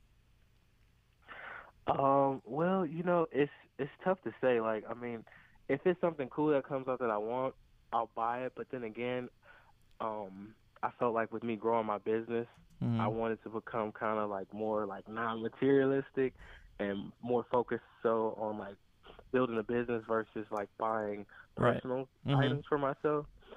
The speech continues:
Speaker 1: But with shoes, it's just tough.
Speaker 2: It
Speaker 1: Um,
Speaker 2: is.
Speaker 1: I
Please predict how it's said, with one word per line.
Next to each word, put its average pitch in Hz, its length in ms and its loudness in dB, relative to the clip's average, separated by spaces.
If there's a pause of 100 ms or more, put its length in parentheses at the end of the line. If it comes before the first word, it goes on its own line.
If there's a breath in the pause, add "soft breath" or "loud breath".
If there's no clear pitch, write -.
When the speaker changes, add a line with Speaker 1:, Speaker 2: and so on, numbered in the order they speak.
(140 loud breath)
Speaker 1:
But 120 220 4
with 120 160 0 (100)
shoes, 143 380 0
it's 131 220 0
just 104 160 -2 (180)
tough. 110 260 2 (220)
Speaker 2:
It 101 40 0
Speaker 1:
Um, 110 260 4
Speaker 2:
is. 98 180 -4
Speaker 1:
I 117 100 2